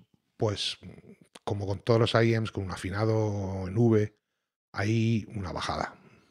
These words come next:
Y eso hace que algunas de las raíces de algunas voces, pues, sí que puedan sonar un poco ausentes.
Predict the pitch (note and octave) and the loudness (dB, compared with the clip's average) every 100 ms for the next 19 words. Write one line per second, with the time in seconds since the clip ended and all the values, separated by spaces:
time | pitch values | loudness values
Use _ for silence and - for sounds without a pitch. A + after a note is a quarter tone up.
0 | _ - G#2 G2 G2+ A2+ - A#2 A2 B2+ | _ -8 -6 -4 0 0 4 4 6 2
1 | A#2 A2+ G2 F2+ F2 - - G#2 F#2+ A2 | 2 0 0 -2 -10 -16 -8 -6 -2 0
2 | A#2 A2 A2 A2 A2 A2 G#2+ G2+ - - | 2 4 4 4 4 2 2 0 -4 -8
3 | F2+ G2+ G#2+ A2+ - G#2 - G2 G2+ A2 | -8 -4 -2 -2 0 -2 0 0 2 0
4 | G2 G#2+ A#2+ G#2 - G2 - G2 G#2 G#2 | 0 0 0 -2 -6 -8 -4 -4 -2 -2
5 | F#2+ G2 G2 G#2+ G2 - F2+ F#2 - E2 | -2 -4 -2 -2 -2 -4 -4 -4 -4 -6
6 | E2 - - | -6 -10 -12